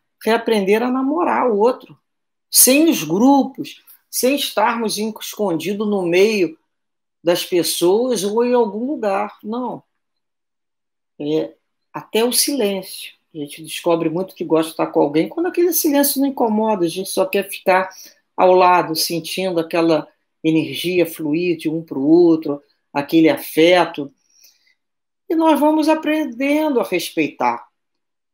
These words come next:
É... a gente fala respeitar a necessidade que o outro também tem de um espaço. O outro precisa de um espaço pra trabalhar.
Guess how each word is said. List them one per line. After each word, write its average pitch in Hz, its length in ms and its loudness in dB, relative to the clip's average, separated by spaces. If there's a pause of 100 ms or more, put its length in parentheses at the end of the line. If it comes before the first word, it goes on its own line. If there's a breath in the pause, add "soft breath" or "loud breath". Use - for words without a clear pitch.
(1600)
É... 160 840 2 (480)
a - 40 -14
gente - 120 -16
fala 226 240 -2
respeitar 220 540 -6
a 226 60 -2
necessidade 208 1000 0
que - 260 -4
o 254 120 2
outro 302 440 2
também 175 360 -4
tem 170 260 -6
de 160 100 -10
um 156 80 -8
espaço. - 840 -6 (540)
O 190 60 -4
outro 208 160 0
precisa 170 240 -4
de 156 80 -4
um 165 40 -4
espaço 160 460 -6
pra 156 120 -4
trabalhar. 208 760 0